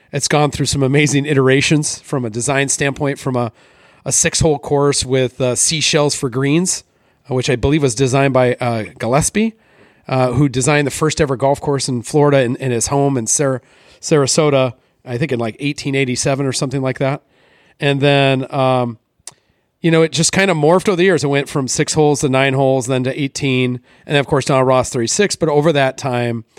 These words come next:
you know, we are blessed in having one thing that I don't think there's another golf course in the United States has, which was three of our first four pros. So our second, third, and fourth pro all won the U S Open. Uh,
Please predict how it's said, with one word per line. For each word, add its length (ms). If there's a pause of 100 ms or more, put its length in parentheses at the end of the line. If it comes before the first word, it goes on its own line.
(720)
you 240
know, 300 (380)
we 140
are 80
blessed 480
in 120
having 640 (280)
one 280
thing 220
that 100
I 60
don't 220
think 180
there's 180
another 360
golf 360
course 280
in 60
the 40
United 220
States 320
has, 340 (280)
which 180
was 260 (800)
three 320
of 100
our 120
first 320
four 340
pros. 480
So 120
our 80
second, 400 (100)
third, 340
and 160
fourth 300
pro 420 (440)
all 280
won 200
the 100
U 120
S 160
Open. 320 (520)
Uh, 340